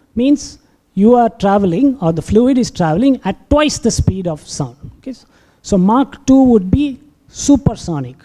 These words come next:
okay, twice the speed of sound. Mach three would be thrice the speed of sound. Okay? So, um, it was a great challenge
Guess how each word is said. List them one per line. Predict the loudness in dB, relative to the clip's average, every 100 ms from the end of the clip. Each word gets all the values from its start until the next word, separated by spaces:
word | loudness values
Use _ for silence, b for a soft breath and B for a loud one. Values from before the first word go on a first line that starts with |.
| -18 -16
okay, | -16 -6
twice | -2 0 -2
the | -4
speed | -4 -4 -4
of | -12
sound. | -14 -16 -18 -20 b
Mach | 0 2 2 0 -4
three | -2 0 2
would | 2
be | 0
thrice | -2 -4 -4 -6
the |
speed | -4 -4 -4
of | -12
sound. | -14 -14 _ _
Okay? | -20 -20
So, | -8 0 0 0 b b b b -4
um, | -2 -2 -4 -14 -8
it | -2
was | 0
a |
great | 0 0 0
challenge | 0 2 4 2 0